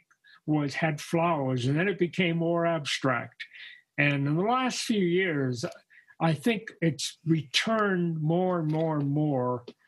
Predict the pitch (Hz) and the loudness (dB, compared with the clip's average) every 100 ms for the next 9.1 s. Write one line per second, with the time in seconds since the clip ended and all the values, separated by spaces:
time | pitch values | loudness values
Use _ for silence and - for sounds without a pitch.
0 | _ _ _ _ - 151 127 120 120 127 | _ _ _ _ -2 0 0 -2 -2 -4
1 | - _ _ - 160 135 123 - 202 175 | -8 _ _ 0 2 0 -4 -2 0 0
2 | 131 - 175 170 160 156 143 135 123 123 | -6 -2 0 2 0 0 -2 -2 -4 -2
3 | 139 151 139 - 139 120 117 98 - 156 | 0 -2 -4 -4 -2 -2 -2 -6 -2 0
4 | 127 120 120 113 - 151 143 135 131 156 | 0 -2 -6 -2 0 0 0 0 -2 0
5 | 143 135 123 117 110 113 123 113 110 - | 0 0 -2 -4 -2 -2 0 -2 -6 -10
6 | - - - - _ - 120 117 123 143 | -8 -8 -8 -18 _ -4 -2 -2 -4 0
7 | 123 113 - 151 120 113 127 127 120 - | 0 0 0 0 0 0 0 0 -2 -10
8 | - - - _ - 202 202 208 185 196 | -20 -20 -20 _ 0 2 2 0 2 0